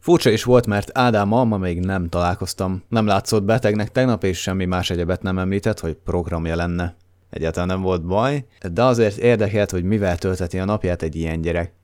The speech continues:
aki egyszer majd átörökli az apja vállalatát. Az óra finoman el is tett, mivel mindenki olyan csendben volt, hogy a vérkeringésünket is lehetett hallani. Néha Laura aranyos szuszogás egy kicsit megtörte a csendet, de a tanár hagyta, hadd aludjon, mert ő is volt fiatal, és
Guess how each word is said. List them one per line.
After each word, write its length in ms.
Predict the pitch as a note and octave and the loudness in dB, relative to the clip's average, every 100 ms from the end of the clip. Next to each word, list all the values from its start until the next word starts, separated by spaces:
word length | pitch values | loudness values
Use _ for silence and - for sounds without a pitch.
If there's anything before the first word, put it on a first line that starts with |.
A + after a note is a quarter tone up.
| _ _ | _ _
aki 260 | E3+ - | -2 2
egyszer 320 | F#2 - F#2 E2+ | 0 0 -4 -2
majd 220 | D#2+ D#2+ | -4 -4
átörökli 580 | G#2+ A2+ E2+ E2 D2+ D2 | -4 -2 -2 -4 -4 -8
az 120 | - | -6
apja 340 | F2 - D#2+ | -6 -6 -6
vállalatát. 840 | D2 D2+ D2 D2 D#2 D#2+ D#2+ - - _ _ _ | -6 -6 -6 -6 -6 -6 -8 -8 -20 _ _ _
Az 140 | - F2+ | -8 -2
óra 200 | F#2+ F2+ | -2 0
finoman 400 | G2+ F#2+ F#2+ G2+ | -2 0 -2 0
el 80 | |
is 120 | F#2+ - | -2 -2
tett, 240 | B2 A2 | -2 -2
mivel 240 | F2+ F2 | -4 -2
mindenki 400 | F2 D3 B2+ A2 | -2 -2 -2 -2
olyan 160 | A2+ G2+ | -2 -2
csendben 320 | - A2+ F#2+ | -2 -2 0
volt, 220 | G2+ A2+ | 0 0
hogy 120 | - D2+ | -2 -10
a 100 | C2+ | -6
vérkeringésünket 1000 | E2 D#2+ - D#2+ D#2+ D#2 D2+ E2 D#2 D2+ | -4 -4 -6 -6 -4 -6 -6 -8 -8 -12
is 140 | D#2+ | -10
lehetett 340 | - C#2+ D#2 D#2 | -6 -6 -6 -8
hallani. 540 | D#2+ E2 E2+ F2 G#2 _ _ | -6 -4 -4 -6 -8 _ _
Néha 240 | F3+ F3 | -2 2
Laura 380 | A2+ A2+ G#2 F2+ | 4 4 4 4
aranyos 360 | E2+ E2+ D#2+ E2 | 2 -2 -4 -6
szuszogás 540 | F#2 - E2 A2+ B2+ | -6 -4 -2 -2 -4
egy 120 | D2 | -8
kicsit 360 | - F2 D#2+ - | -8 -8 -8 -6
megtörte 520 | D#2+ D#2 - D#2+ - | -6 -6 -6 -6 -4
a 80 | D#2 | -6
csendet, 460 | - D#2+ E2 E2+ - _ _ | -4 -4 -4 -4 -6 _ _
de 120 | A3 | 0
a 100 | C#3+ | 0
tanár 360 | A#2 A2 G2 F#2+ | 2 2 2 0
hagyta, 340 | F2 - F2 | -2 -2 -4
hadd 240 | D#2+ E2 | -2 -2
aludjon, 540 | D#2+ E2 D#2+ F2 E2 E2 | -2 -4 -4 -4 -6 -8
mert 200 | D#2+ E2 | -10 -4
ő 80 | F2 | -4
is 120 | F2 | -2
volt 200 | F2+ F2+ | -2 0
fiatal, 360 | A2+ G2 F#2 D#2 | 0 0 0 -4
és 240 | D2 | -6